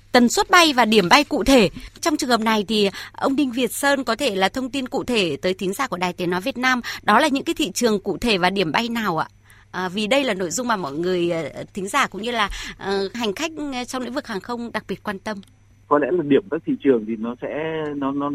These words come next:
Speaker 2: sẽ nói lên được là những cái, những cái điểm bay nào, bởi vì là, là một thị trường, ví dụ như là giữa Nhật Bản với Việt Nam ấy, thì, ờ, có lẽ là hỏi ngay ở bây giờ thì tôi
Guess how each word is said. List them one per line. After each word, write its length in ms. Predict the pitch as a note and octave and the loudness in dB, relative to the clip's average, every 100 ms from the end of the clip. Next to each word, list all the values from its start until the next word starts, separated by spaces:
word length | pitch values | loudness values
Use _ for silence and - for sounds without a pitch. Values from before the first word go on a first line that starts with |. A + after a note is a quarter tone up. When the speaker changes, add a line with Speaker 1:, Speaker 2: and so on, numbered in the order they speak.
| C#3+ | -6
Speaker 2:
sẽ 140 | - | -4
nói 200 | C#3 B2+ | -2 0
lên 180 | D3+ D3+ | 0 0
được 200 | C3 - | 0 -2
là 140 | A2+ G#2 | -4 -2
những 140 | A2 | -4
cái, 120 | B2 D3 D3 C#3 | -4 -4 -2 -2
những 100 | C#3 | -2
cái 80 | C3+ | 0
điểm 120 | C3 - | 0 0
bay 120 | A#2+ | 0
nào, 200 | B2+ A2 | 0 0
bởi 140 | G2 F#2+ | -2 -2
vì 80 | |
là, 120 | G#2 G2+ F#2+ - _ _ | 0 0 0 -8 _ _
là 100 | B2 | 2
một 180 | A#2 B2 A2 G#2+ A#2+ A2+ A2+ - - | 4 4 0 -4 -4 -6 -14 -8 -2
thị 80 | C#3+ | 2
trường, 200 | C#3+ B2 | 4 4
ví 120 | A2+ C#3 | 2 0
dụ 60 | E3+ | 0
như 180 | B2+ | 0
là 100 | C#3 A#2+ | -2 0
giữa 120 | C3+ G#3+ | 0 0
Nhật 120 | F3+ | -2
Bản 200 | - G#2 E2 | -2 -2 -2
với 120 | A#2 | -4
Việt 180 | C3+ C3+ | -2 0
Nam 260 | C#3+ C#3 D3 | 2 0 0
ấy, 60 | D3+ _ _ - | -6 _ _ -10
thì, 220 | C3 A2+ A2 | -2 2 2
ờ, 280 | G#2+ G#2 F#2 | 2 0 -2
có 100 | B2+ | 0
lẽ 100 | A2 E3+ | 0 2
là 100 | C3+ | 2
hỏi 160 | B2 F#2 | 2 0
ngay 200 | B2+ C3+ | 2 4
ở 60 | A#2 | 4
bây 180 | B2 | 4
giờ 180 | B2+ A#2 A2 | 4 2 -2
thì 80 | A2 | -4
tôi 120 | B2 | -4